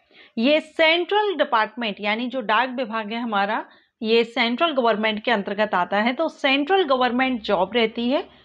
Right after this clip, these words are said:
ग्रुप सी की नॉन गेजेटेड पोस्ट रहती है। ठीक है, इसके बाद अगर अब आपको लगता है कि आप डाक सहायक या पोस्टल असिस्टेंट बनना चाहते हैं, तो इसके लिए आपके पास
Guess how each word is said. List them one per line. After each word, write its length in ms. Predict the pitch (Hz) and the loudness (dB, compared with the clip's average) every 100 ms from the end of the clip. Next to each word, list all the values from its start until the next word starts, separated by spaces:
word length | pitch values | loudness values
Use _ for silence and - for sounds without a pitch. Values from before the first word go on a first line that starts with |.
| _ - | _ -6
ग्रुप 340 | 202 247 403 | -2 2 2
सी 340 | 415 - 277 254 | 0 -4 0 0
की 340 | 240 269 359 - - - | 0 -2 -4 -10 -16 -2
नॉन 520 | 220 277 339 415 302 | 2 4 4 4 2
गेजेटेड 500 | 254 214 240 254 254 | 0 -2 0 -2 -2
पोस्ट 440 | - 214 190 - | 0 0 0 -4
रहती 360 | 180 165 170 165 | -8 -8 -12 -12
है। 180 | - _ _ _ _ | -14 _ _ _ _
ठीक 180 | - 294 | -4 0
है, 160 | 359 381 - _ _ | 0 -2 -12 _ _
इसके 300 | 262 277 440 | -2 2 2
बाद 320 | 392 320 330 | 4 4 4
अगर 320 | - 247 240 359 | 0 -4 0 2
अब 180 | 294 | 2
आपको 320 | 269 254 - 277 | 2 0 -4 -2
लगता 360 | 196 190 311 | -2 -2 0
है 180 | 330 330 | 0 -2
कि 180 | 330 339 | -4 0
आप 200 | 233 226 | 0 0
डाक 320 | 185 202 - | -2 -4 -4
सहायक 440 | - 262 269 311 302 | 0 2 2 0 0
या 140 | 214 | -2
पोस्टल 500 | 202 202 208 220 339 | 0 0 -2 0 0
असिस्टेंट 520 | 285 233 226 240 226 | 2 0 -4 -4 -2
बनना 300 | 208 175 196 | 0 -2 -2
चाहते 360 | 247 277 254 285 | 0 0 0 -2
हैं, 180 | 320 440 _ _ _ _ | -4 -8 _ _ _ _
तो 80 | 311 | 0
इसके 300 | 240 226 403 | 0 0 2
लिए 220 | 381 339 | 4 4
आपके 400 | 349 220 208 - | 2 2 -2 -4
पास 360 | 226 220 220 - | -2 2 0 -2